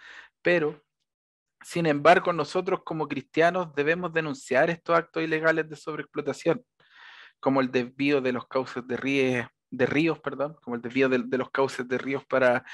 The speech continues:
el regadío de cultivos, o la contaminación del agua producto de la minería. Un, un año, creo que fue en el dos mil dieciocho, dos mil diecinueve, que se publicaron, así veíamos hartos videos donde la misma gente iba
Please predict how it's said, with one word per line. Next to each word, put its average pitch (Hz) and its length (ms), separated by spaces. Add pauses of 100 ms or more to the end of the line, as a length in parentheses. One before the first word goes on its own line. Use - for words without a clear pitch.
(160)
el 117 120
regadío 127 460
de 123 100
cultivos, 127 880 (400)
o 127 100
la 123 140
contaminación 120 800
del 123 160
agua 123 540 (300)
producto 127 440
de 127 80
la 123 120
minería. 131 720 (340)
Un, 127 360
un 131 140
año, 147 480
creo 127 180
que 123 120
fue 135 140
en 131 40
el 123 140
dos 120 100
mil 127 160
dieciocho, 131 460
dos 131 80
mil 135 160
diecinueve, 135 640 (480)
que 123 480
se - 160
publicaron, 135 680
así 135 200
veíamos 135 360
hartos 139 240
videos 143 320
donde 139 240
la 127 120
misma 156 240
gente 165 560 (320)
iba 165 420